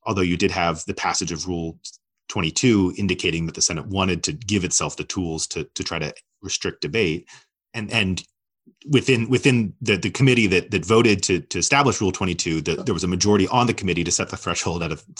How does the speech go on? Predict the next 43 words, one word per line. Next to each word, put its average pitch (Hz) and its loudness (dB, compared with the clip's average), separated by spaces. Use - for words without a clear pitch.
at 90 -8
a 80 -4
majority 92 2
to 87 -4
end 87 -2
debate, 78 -2
but 82 -4
they 90 0
sought - -2
consensus 87 -2
and 80 -2
set 80 -2
it 78 -4
at 76 -4
a 76 -2
supermajority. 76 -4
But 139 2
you 139 6
had 131 2
the 113 0
Southerners, 107 2
you 127 2
know, 92 0
wielding 110 4
this 85 0
threat, 95 0
and 117 2
it's 107 0
very 135 4
hard, 107 2
I 104 -4
think, 98 -2
as 92 -2
a 90 0
straight 101 0
matter 98 0
of 90 -2
sort 92 -4
of - -12
political - -4
science 107 -2
to 104 -4
discern 95 -2